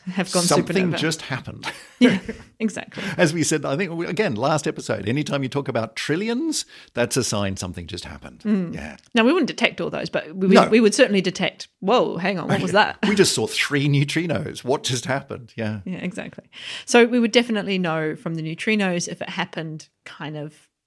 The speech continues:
Speaker 1: say, five hundred, whatever years ago.
Speaker 2: That would be a big sign to say, "Point your telescopes up there because we might see something soon."
Speaker 1: Yeah. Uh, now, the other thing that would start to get quite exciting would be, um, you, we would eventually see the brightening,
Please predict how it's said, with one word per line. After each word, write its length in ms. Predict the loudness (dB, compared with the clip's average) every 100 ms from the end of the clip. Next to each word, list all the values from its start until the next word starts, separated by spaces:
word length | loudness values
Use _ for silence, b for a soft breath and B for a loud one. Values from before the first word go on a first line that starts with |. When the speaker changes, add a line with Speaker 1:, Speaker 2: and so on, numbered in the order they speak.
| _ _ _
Speaker 1:
say, 340 | -8 -4 -4 -4
five 240 | -2 -2
hundred, 300 | -4 -8 -10 -12 _ _
whatever 360 | -12 -8 -8 -8
years 300 | -8 -10 -4
ago. 120 | -2
Speaker 2:
That 100 | 0
would 120 | -2
be 120 | -2 -4
a 40 |
big 200 | -4 -6
sign 280 | -6 -6 -6
to 80 | -8
say, 180 | -8 -8
"Point 280 | -6 -6 -6
your 60 |
telescopes 500 | -6 -4 -2 -4 -6 -6
up 160 | -10 -6
there 440 | -6 -4 -6 -10 b b
because 260 | -12 -10 -10
we 60 |
might 280 | -8 -8 -8
see 120 | -12
something 360 | -10 -12 -12 -12
soon." 800 | -10 -10 -10 -10 -10 -12 -16 -20 _ -2
Speaker 1:
Yeah. 240 | -2 -2 -6 B B _ B B B B B 6
Uh, 200 | 6 6
now, 80 | 6
the 120 | 6
other 120 | 4 4
thing 200 | 2 2
that 100 | 2
would 100 | -2
start 280 | -2 -6
to 60 | -6
get 140 | -10 -8
quite 220 | -10 -10
exciting 800 | -12 -10 -10 -10 -12 -6 -6 -2
would 240 | -2 -2 2
be, 480 | 4 4 2 -2 -10 -6
um, 420 | -2 -2 -4 -8 -12 -6
you, 140 | -6 -2
we 140 | 0
would 160 | 2 2
eventually 400 | 2 0 -4 -4
see 200 | -4 -6
the 60 |
brightening, 480 | -6 -8 -6 -6 -6